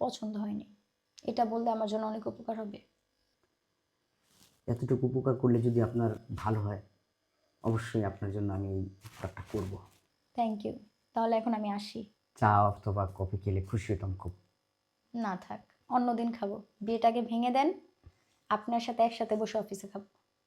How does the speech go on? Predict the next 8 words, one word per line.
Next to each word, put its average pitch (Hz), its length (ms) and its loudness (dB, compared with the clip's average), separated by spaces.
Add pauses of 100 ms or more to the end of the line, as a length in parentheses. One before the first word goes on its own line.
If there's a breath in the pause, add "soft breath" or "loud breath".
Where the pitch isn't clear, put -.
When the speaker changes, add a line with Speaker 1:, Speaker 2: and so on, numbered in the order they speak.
(440)
Speaker 2:
ঠিক 113 180 6
আছে। - 140 -6 (680)
Speaker 1:
আচ্ছা, 233 240 -8
তাহলে 226 280 -4
আসি। - 200 -12 (500)
আসসালামু 226 440 -2
আলাইকুম। 202 320 -10 (3250)
Speaker 2:
এবার 117 160 12